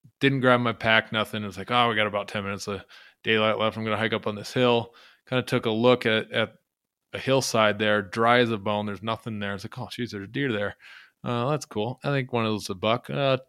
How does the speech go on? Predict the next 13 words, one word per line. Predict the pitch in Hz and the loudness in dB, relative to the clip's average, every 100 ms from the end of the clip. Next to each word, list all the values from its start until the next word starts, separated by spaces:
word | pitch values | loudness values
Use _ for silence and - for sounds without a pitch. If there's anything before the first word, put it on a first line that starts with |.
| _ _ - | _ _ -8
maybe | 107 95 | -6 -4
take | 104 98 | -6 -6
a | 95 101 _ _ _ | -8 -14 _ _ _
better | - 98 98 | -4 -4 -4
look | 98 98 104 | -6 -6 -2
at | 98 | 0
it. | 101 98 | 0 2
Oh, | 131 127 - | 4 4 2
look, | 107 - | -10 -10
there's | 113 110 | -12 -10
a | 101 | -8
shed, | - 135 110 - _ - - _ _ _ | 0 2 2 -2 _ -20 -20 _ _ _
uh, | 113 107 101 | -2 0 2